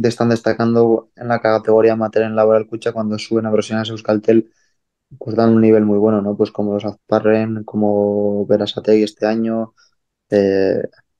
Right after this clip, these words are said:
o Isasa, o sea, son corredores buenos. Y los nuevos que han subido, pues también se han subido son porque son buenos. Entonces, bueno,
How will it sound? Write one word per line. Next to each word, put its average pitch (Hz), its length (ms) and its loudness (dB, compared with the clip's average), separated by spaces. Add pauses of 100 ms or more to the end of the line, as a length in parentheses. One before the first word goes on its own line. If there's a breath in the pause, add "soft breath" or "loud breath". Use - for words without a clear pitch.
o 107 120 -8
Isasa, 107 760 -2
o 117 60 -20
sea, - 160 -10
son 104 120 -2
corredores 104 400 2
buenos. 107 420 0 (680 soft breath)
Y 110 120 2
los 107 240 0
nuevos 110 220 0
que 110 80 0
han 104 80 -2
subido, 113 360 2
pues - 400 -4 (260)
también 104 260 -2
se - 100 -4
han 104 60 -2
subido 110 320 0
son 110 180 -4
porque 104 200 -2
son 107 240 -6
buenos. 104 520 -6
Entonces, 104 360 -4
bueno, 101 220 -6